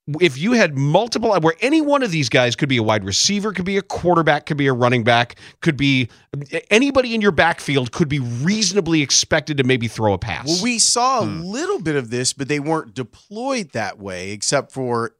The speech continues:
Speaker 2: in the Super Bowl, where you have Cordell Stewart and Antoine Randall El,
Speaker 1: Mm-hmm.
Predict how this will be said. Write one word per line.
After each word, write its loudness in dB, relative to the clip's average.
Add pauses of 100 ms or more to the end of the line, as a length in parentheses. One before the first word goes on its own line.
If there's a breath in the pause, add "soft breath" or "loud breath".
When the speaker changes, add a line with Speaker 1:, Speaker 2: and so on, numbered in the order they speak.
(120)
Speaker 2:
in -6
the -6
Super -4
Bowl, -6 (540)
where 2
you -6
have 4 (180)
Cordell -2
Stewart -4
and -4
Antoine -4
Randall -4
El, -2
Speaker 1:
Mm-hmm. 0